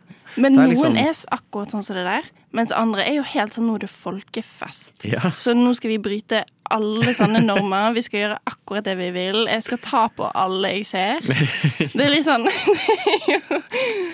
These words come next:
Speaker 1: jeg føler at noen drar den veldig langt da.
Speaker 2: Ja.
Speaker 1: Men på et vis så skjønner jeg det veldig godt. Jeg har også lyst til å ta på alle jeg ser.
Speaker 2: Det er veldig godt å endelig kunne klemme og litt sånt igjen. Eh, men ikke gå rundt og klemme alle sammen, fordi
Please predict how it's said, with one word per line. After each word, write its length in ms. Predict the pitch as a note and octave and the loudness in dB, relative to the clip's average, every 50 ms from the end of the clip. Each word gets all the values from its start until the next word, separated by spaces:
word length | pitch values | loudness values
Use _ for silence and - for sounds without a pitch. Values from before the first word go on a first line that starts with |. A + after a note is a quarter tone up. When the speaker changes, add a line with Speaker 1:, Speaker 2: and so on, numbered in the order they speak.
| - - - - - - - | -10 -16 -18 -18 -10 -6 -4
Speaker 1:
jeg 120 | C#4+ C4+ | -4 -2
føler 300 | - C#4 B3 B3+ E4 D#4+ | 0 -2 0 0 0 0
at 60 | A#3+ | 0
noen 300 | A3+ G#3+ G3+ G3+ C4 F#4 F#4+ | 0 -2 -2 -2 -2 0 2
drar 180 | F4+ F#4 D#4+ | 2 2 2
den 140 | A#3 A3 G#3 | 2 0 0
veldig 260 | G3+ F#3+ G3+ A3 A#3+ | 0 0 0 0 0
langt 220 | - - G3+ G#3 - | 0 -2 -4 -4 -4
da. 160 | G#3+ B3+ F4+ - _ _ _ _ - | -4 -4 -4 -6 _ _ _ _ -2
Speaker 2:
Ja. 220 | A2 G#2+ G#2 G2+ G#2 | 0 0 2 2 2
Speaker 1:
Men 140 | A#3 A#3+ A#3 | 2 2 2
på 80 | C#4+ | 0
et 160 | - A3+ - - | -2 -4 -6 -10
vis 160 | G3+ F#3 - - | -8 -6 -6 -6
så 80 | F#3+ G#3 | -4 -4
skjønner 400 | - - - A#3 A#3 A#3+ A3+ F#3 | -4 -4 -2 -2 0 0 0 -2
jeg 60 | - F3+ | -2 -4
det 60 | D#3+ | -6
veldig 220 | - D#3 - - - | -8 -8 -8 -8 -10
godt. 200 | G#3 - - - - - | -12 -12 -16 -20 -10 -6
Jeg 100 | - A3+ | -4 -2
har 140 | G#3 G3 - | -2 -2 -2
også 180 | D#4 - - A#3+ G#3+ | -2 -2 -2 -4 -4
lyst 120 | G#3 - - | -6 -6 -8
til 40 | G3+ | -8
å 60 | - | -6
ta 80 | G3+ - | -6 -6
på 120 | - - - | -4 -4 -4
alle 160 | - - - A3+ | -4 -4 -6 -8
jeg 80 | A3 - | -8 -10
ser. 160 | - A3 - - - - | -10 -12 -14 -14 -8 -4
Speaker 2:
Det 80 | - A2+ | -2 0
er 140 | F#2+ A#2+ C3 | 0 2 2
veldig 200 | C3+ A#2+ G#2 F#2+ F2+ | 2 2 2 2 0
godt 220 | F2+ - - - - | -2 -4 -6 -6 -2
å 120 | G2 F#2 F#2 F2+ F2+ F2 - C#4 - - G4+ | 0 2 2 4 4 2 0 0 2 2 2
endelig 380 | - - G#3 G3+ - - - - | 4 4 4 4 4 2 2 2
kunne 200 | E4 F2 F2+ - D4+ | 2 2 2 0 2
klemme 300 | A2+ G#2+ F#2+ - D#2+ D#2+ | 0 0 0 0 0 0
og 60 | E2 | 0
litt 100 | E2 - | 0 -2
sånt 240 | - - D2+ E2+ - | -2 -2 -4 -4 -2
igjen. 220 | F2+ F2 F2 F2+ G2 - - - | -2 -2 -2 -4 -6 -12 -14 -8
Eh, 320 | - F#2+ F#2 F2+ F2 F2 - C#4 C4 B3 | -2 0 0 2 2 2 0 0 0 0
men 400 | B3 A2+ A#2+ A#2+ C3+ D3 D3 C#3+ | 2 2 4 4 2 0 0 0
ikke 220 | B2 A#2+ - E3 D#3 | -2 0 0 0 2
gå 140 | C#3 B2 G#2+ G2+ | 4 4 4 4
rundt 140 | F#2 F2 E2 - | 2 0 -2 -4
og 60 | - | -4
klemme 240 | - D#2+ D#2+ E2 D#2 | -6 -6 -4 -4 -4
alle 140 | D#2+ E2+ E2+ | -4 -4 -4
sammen, 320 | F2+ F2 G2 B2 C#3 C3+ A2+ - - _ _ _ _ _ _ _ _ _ _ _ - | -2 -2 0 0 0 0 -2 -4 -8 _ _ _ _ _ _ _ _ _ _ _ -20
fordi 380 | - - - - E2+ E2 D#2 | -18 -10 -6 -4 -2 -2 -2